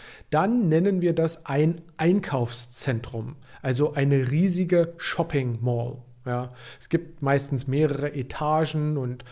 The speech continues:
verschiedene Arten von Läden, zum Beispiel, ja, Kleidungsladen, Schuhladen und, äh,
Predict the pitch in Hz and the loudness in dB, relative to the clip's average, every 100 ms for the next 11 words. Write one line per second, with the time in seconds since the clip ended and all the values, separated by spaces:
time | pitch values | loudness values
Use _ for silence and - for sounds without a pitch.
0 | - - - 120 156 151 143 135 127 127 | -20 -10 -8 -4 -2 2 2 2 2 -2
1 | - - 127 123 156 - 143 139 - 131 | -10 -10 -4 -2 -2 0 -2 -2 -2 -2
2 | 135 127 - - 120 123 135 156 156 147 | -2 -8 -10 -4 0 2 4 2 2 -2
3 | 151 - 123 120 120 127 113 71 76 - | -4 -6 -6 -6 -8 -8 -8 -8 -12 -8
4 | - 131 - - _ - 175 165 165 156 | -4 -4 -6 -20 _ -6 2 4 4 2
5 | 151 - - - 240 196 143 135 139 139 | -2 -8 -12 -12 -10 -4 -2 -2 -2 -2
6 | 139 139 139 143 - 214 170 131 135 135 | -2 0 0 -2 2 4 4 2 0 0
7 | 135 135 135 127 - - - - 131 123 | -2 -2 -4 -8 -18 -20 -18 -4 0 0
8 | 120 120 120 127 123 - - | 0 0 0 -2 -4 -8 -10